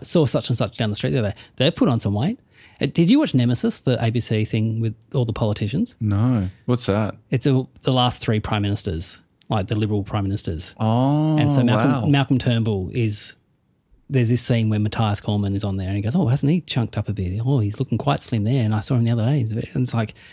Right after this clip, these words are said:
Speaker 1: just
Speaker 2: What's that got to do with anything?
Speaker 1: just this, this catty <laughs> fucking guy.
Speaker 2: Yeah, wow.
Speaker 1: But, um, my dad is very similar. We'll mention someone's weight to you. And it's like, "Yeah, 'cause they're twenty years older than when you saw them last, Dad.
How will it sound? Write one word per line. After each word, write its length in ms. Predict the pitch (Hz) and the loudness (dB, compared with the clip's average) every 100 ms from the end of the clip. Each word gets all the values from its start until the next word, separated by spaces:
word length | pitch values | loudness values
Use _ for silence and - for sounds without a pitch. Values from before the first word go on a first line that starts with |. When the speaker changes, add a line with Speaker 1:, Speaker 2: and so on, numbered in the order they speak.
| - - - | -20 -20 -8
Speaker 1:
just 220 | - - | -4 -2
Speaker 2:
What's 100 | 127 | -2
that 20 | - | -4
got 80 | - | -4
to 60 | 104 | -2
do 80 | |
with 100 | 95 85 | 0 0
anything? 200 | 82 82 | -2 0
Speaker 1:
just 340 | 180 - - | 0 0 -2
this, 140 | 160 | -2
this 220 | - 135 - | -2 -4 -4
catty 380 | - - 151 156 | -6 0 2 2
<laughs> 140 | - - | 2 0
fucking 380 | - - 147 | 0 2 4
guy. 420 | 185 - 175 143 117 | 4 4 4 4 2
Speaker 2:
Yeah, 160 | 82 | 0
wow. 400 | 87 101 110 90 | 2 2 2 4
Speaker 1:
But, 120 | 160 | 4
um, 380 | 156 143 139 139 - | 6 4 4 0 2
my 120 | 151 | 4
dad 180 | 151 135 | 4 4
is 60 | |
very 140 | 131 120 | 2 2
similar. 280 | 123 107 92 | 2 0 0
We'll 200 | 120 135 | -2 2
mention 540 | 147 147 127 131 117 - | 2 4 4 2 2 -2
someone's 340 | - 131 120 113 | 0 2 2 2
weight 220 | 110 92 - _ _ _ - | 0 -4 -12 _ _ _ -4
to 100 | 110 | -2
you. 120 | 92 | -2
And 80 | - | -2
it's 120 | 143 127 | 0 2
like, 180 | 131 _ _ _ _ _ _ - | 0 _ _ _ _ _ _ -2
"Yeah, 240 | 208 190 | 2 2
'cause 280 | 120 - 175 | 2 0 2
they're 300 | 175 165 156 - _ _ - | 4 4 2 -2 _ _ -6
twenty 320 | - 214 208 196 | 2 4 4 6
years 200 | 170 156 | 6 6
older 220 | 151 151 | 6 6
than 120 | 139 | 6
when 120 | 143 | 6
you 60 | 147 | 4
saw 180 | 131 135 | 4 4
them 100 | 147 | 4
last, 220 | 120 98 | 2 0
Dad. 280 | 107 85 76 | -2 -4 -8